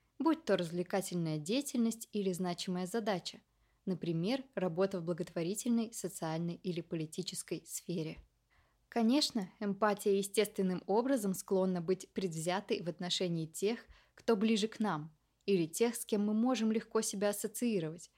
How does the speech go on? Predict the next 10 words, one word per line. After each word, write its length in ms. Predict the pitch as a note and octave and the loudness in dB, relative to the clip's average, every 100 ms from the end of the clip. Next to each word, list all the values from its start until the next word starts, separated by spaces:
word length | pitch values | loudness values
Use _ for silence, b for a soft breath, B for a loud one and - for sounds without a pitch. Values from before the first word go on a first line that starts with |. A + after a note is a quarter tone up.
| _ _ | _ _
что 220 | - - | -4 -2
приводит 480 | G3 G3+ G3 G#3 G#3 | 2 2 4 4 2
к 80 | - | -4
предпочтению 760 | F#3 F3+ F3+ - - G3+ F#3+ | -8 -2 -2 0 4 4 4
своей 320 | F#3+ - G3 G3+ | 0 0 2 2
группы, 440 | A3+ G#3 - - b b | 2 0 -2 -12 b b
снижая 500 | - G3 F#3 G3 F3+ | -2 2 4 4 2
эмпатию 520 | E3+ D#3+ G3+ B3 - | 0 0 0 0 -4
по 120 | - E3+ | -2 -2
отношению 680 | E3 E3+ - G3+ G3 G3 | -2 -2 0 2 2 0